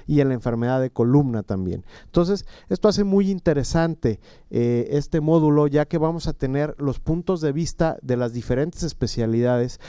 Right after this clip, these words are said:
que se involucran en el tratamiento de estos pacientes y que sin duda son, es ahora ese manejo multidisciplinario, ese manejo en equipo súper especializado el que nos lleva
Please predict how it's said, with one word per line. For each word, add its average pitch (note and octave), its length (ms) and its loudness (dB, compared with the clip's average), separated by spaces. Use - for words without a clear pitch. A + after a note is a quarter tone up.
que A#2 120 0
se A#2 140 -4
involucran C3+ 640 4
en B2 40 -2
el A#2 60 -4
tratamiento A#2+ 680 -2
de A#2+ 60 2
estos D3+ 240 -6
pacientes F3+ 680 -2
y D3+ 140 -2
que C#3+ 140 2
sin C3+ 260 -4
duda E3+ 280 2
son, D#3+ 380 0
es E3 240 2
ahora F3 520 4
ese - 280 -2
manejo C#3 440 -4
multidisciplinario, B2+ 1080 -2
ese C#3+ 160 -6
manejo C3 380 -4
en A#2+ 100 -4
equipo C#3 460 -2
súper F3+ 400 0
especializado D3+ 760 -2
el D3+ 100 -2
que B2+ 120 -4
nos A2 220 -2
lleva C3+ 320 0